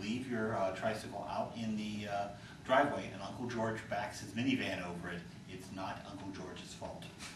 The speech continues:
So you've gotta be prepared in some cases for when you, to suddenly, you don't have control and suddenly someone's gonna make a decision that will negate something, that some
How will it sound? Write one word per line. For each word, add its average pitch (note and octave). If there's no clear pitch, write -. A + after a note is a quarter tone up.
So G#2+
you've C3
gotta D#3+
be -
prepared C#3+
in G2
some C3+
cases -
for G2
when G#2+
you, G2
to G#2
suddenly, G#2+
you G#2+
don't A#2
have C3+
control -
and -
suddenly G#2+
someone's G2+
gonna F#2+
make F#2
a -
decision F#2+
that G#2+
will G2+
negate G#2+
something, F#2+
that F#2
some A2